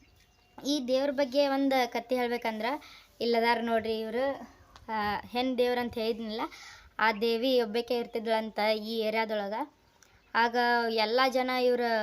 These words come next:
ಈ ಸಿದ್ದಪ್ಪಾಜಿಗಳು ಅಂತಂದ್ರ ಸಿದ್ರ್ ಅಂತ ಕರಿತಿರ್ತಾರ. ಆ ಸಿದ್ರೆಲ್ಲ ಒಂದ್ ಟೈಮ್ ಒಳಗ್ ಇಲ್ಲಿ ಬರ್ತಾರಂತ. ಈ ಏರಿಯಾಕ್ ಬಂದಾಗ ಆ ತಾಯಿ ಒಬ್ಬಾಕೆ ಇಲ್ಲಿ ಕಟ್ಗಿ ಮಾಡೋದು, ಅಡ್ಗಿ ಮಾಡೋದು ಒಬ್ಬಾಕೆ ಇರ್ತಿದ್ಳಂತ. ಆ ಸಮಯದೊಳಗ ಇವ್ರೆಲ್ಲ ಬಂದ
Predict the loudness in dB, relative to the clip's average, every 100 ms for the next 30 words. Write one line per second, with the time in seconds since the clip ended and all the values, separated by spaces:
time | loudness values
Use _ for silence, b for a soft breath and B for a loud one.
0 | -2 -8 _ B B _ -6 -4 -4 -2
1 | 0 2 0 0 0 -2 -4 0 2 4
2 | 2 -2 -4 -2 -2 -2 -6 -6 -6 -6
3 | -8 -6 -4 -4 -6 B B _ 0 0
4 | -2 0 0 4 4 2 0 -2 -4 -2
5 | -2 -4 0 -2 0 -4 0 0 0 -4
6 | -8 -8 -12 b b _ -2 0 0 0
7 | 0 -2 -2 0 2 0 2 0 -2 -6
8 | b b _ -2 0 2 4 2 2 0
9 | 2 0 0 -2 -2 -4 -2 -2 -2 -4
10 | -4 -6 -12 _ -6 -4 -4 -4 -4 -4
11 | -4 -6 -4 -4 -2 -4 -4 -6 -4 -2
12 | -4 -6 -8 -8 B B B -4 0 0
13 | 0 0 0 0 0 2 2 2 2 2
14 | 2 4 2 2 -2 0